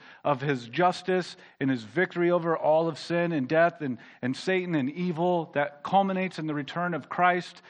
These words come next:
we can walk through all of that. But in terms of the, the ins and outs of that, the whys and the hows, that God somehow and in some way allows evil that will ultimately bring him glory, I,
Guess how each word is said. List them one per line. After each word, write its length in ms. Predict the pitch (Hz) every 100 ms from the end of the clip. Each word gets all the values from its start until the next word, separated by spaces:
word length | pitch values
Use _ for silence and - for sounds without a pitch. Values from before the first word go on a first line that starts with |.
| - _
we 80 | -
can 240 | 143 139 147
walk 400 | 180 190 - -
through 280 | 170 180
all 280 | 156 151 180
of 100 | 180
that. 320 | 185 180 - - - _ -
But 160 | 180 185
in 100 | 170
terms 320 | 196 208 180
of 160 | 170
the, 220 | 147 151 127 - -
the 300 | 160 147 151
ins 300 | 202 220 180
and 120 | 185 185
outs 360 | 180 208 220 202
of 100 | 175
that, 420 | 175 143 - 151
the 80 | 180
whys 480 | 151 175 196 202
and 100 | 170
the 60 | 160
hows, 540 | - 190 196 208 196 - -
that 140 | 170
God 300 | 165 190 202 160 -
somehow 560 | - 190 208 190 208
and 100 | 196
in 140 | 160 151
some 360 | - 190 196
way 280 | 180 185 202
allows 420 | 175 170 190 180
evil 300 | 170 180 202
that 180 | 190 190
will 140 | 175 170
ultimately 480 | 180 175 202 196
bring 260 | 165 175 196
him 160 | 190 175
glory, 380 | 170 185 196
I, 180 | - 208